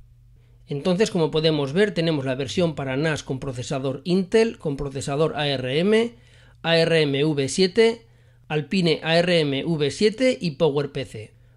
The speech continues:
Vosotros deberéis descargar la versión que os haga falta en función del procesador que tengáis. Yo en mi caso, para un D S doscientos dieciséis Play, descargo esta versión, la A R M V siete,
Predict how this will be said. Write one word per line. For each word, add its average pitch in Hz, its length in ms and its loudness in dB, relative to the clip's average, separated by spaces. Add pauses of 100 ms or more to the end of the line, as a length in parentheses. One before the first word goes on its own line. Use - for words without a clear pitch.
Vosotros 170 460 -2
deberéis 180 340 0
descargar 175 480 0
la 190 80 2
versión 160 300 0
que 170 60 -2
os 139 80 -2
haga 143 200 -2
falta 190 320 -2
en 165 120 2
función 160 320 -2
del 156 100 0
procesador 147 540 -4
que 202 80 0
tengáis. 135 580 -4 (420)
Yo 165 200 0
en 160 80 4
mi 143 120 2
caso, 180 320 0
para 156 220 0
un 147 220 0
D 160 160 2
S 139 180 -2
doscientos 156 480 -2
dieciséis 143 520 -6
Play, 208 440 0
descargo 147 460 -4
esta 135 220 -6
versión, 196 420 0
la 143 240 -2
A 156 160 0
R 143 260 -2
M 131 260 -2
V 127 260 -2
siete, 202 540 0